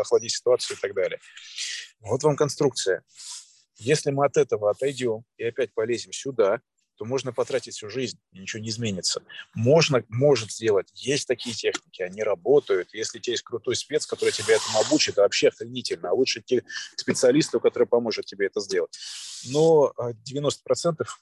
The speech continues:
вот того, с чем ты столкнешься, будет просто, ну, как раньше говорили, воду в ступе. Да? Воду, воду в ступе молоть. Но воду в ступе мололи раньше, на ней рисовали,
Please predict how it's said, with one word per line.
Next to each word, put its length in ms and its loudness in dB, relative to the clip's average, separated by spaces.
вот 420 -8
того, 220 4
с 40 2
чем 160 -4
ты 100 -12
столкнешься, 640 -2
будет 300 -6
просто, 360 0
ну, 120 -14
как 160 -2
раньше 260 0
говорили, 560 2
воду 280 -2
в 40 -8
ступе. 360 -4
Да? 280 4
Воду, 240 0
воду 220 -2
в 60 -6
ступе 320 -10
молоть. 440 2
Но 380 0
воду 200 0
в 40 -4
ступе 280 -8
мололи 340 2
раньше, 380 2
на 80 -10
ней 120 -6
рисовали, 560 2